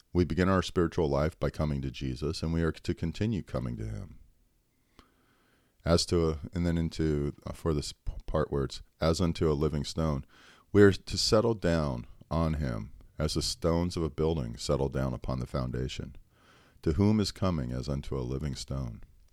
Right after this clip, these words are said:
And this last, last part of verse four, his, his version or his interpretation, I think he's using the New King James,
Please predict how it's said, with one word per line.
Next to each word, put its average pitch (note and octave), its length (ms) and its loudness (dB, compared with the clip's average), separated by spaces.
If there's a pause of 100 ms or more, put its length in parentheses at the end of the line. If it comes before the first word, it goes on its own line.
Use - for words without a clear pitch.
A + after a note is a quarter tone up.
(600)
And E2+ 100 2
this E2+ 160 4
last, E2+ 280 4 (220)
last E2+ 280 2
part C#2+ 200 0
of C2+ 80 -2
verse B1+ 220 -4
four, B1+ 400 -6 (2250)
his, G2 320 2 (180)
his F#2 220 4
version D#2+ 540 2
or C#2 140 -2
his D2+ 220 0
interpretation, C2+ 840 -4 (200)
I D2 100 0
think D2+ 200 0
he's C#2 160 -4
using C2+ 280 -4
the B1+ 120 -4 (200)
New D#2 140 0
King C#2 220 -4
James, C2 500 -4